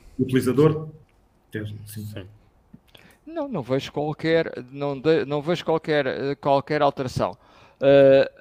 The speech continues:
Speaker 3: o que vai acontecer certamente é que um utilizador não Tesla passa a ter acesso também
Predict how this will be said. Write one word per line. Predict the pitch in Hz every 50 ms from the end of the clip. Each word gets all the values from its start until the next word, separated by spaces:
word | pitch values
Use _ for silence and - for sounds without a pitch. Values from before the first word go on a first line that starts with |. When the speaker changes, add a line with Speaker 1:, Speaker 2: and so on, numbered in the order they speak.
| - 101
Speaker 3:
o | 143 143
que | - - 160
vai | - - 175 175 170 165
acontecer | 156 - - 170 170 170 - - - 165 160 143 123
certamente | - - - 143 131 131 - - 139 139 147 156 170 208 220 - - - _ _ _ _ _ _ _ _
é | - 151 165
que | - - 185 175 180 170 147 - _ - _ _ _ _ -
um | 170 185 185 175
utilizador | 165 147 - - 160 160 165 143 160 170 151 165 165 156
não | 160 170 175 180
Tesla | 170 - 180 180 180 - - - 196 208
passa | - - 190 180 175 - 196
a | 185
ter | - - 185 185
acesso | 180 - - 190 185 175 - -
também | - 196 180 180 180 185 185 202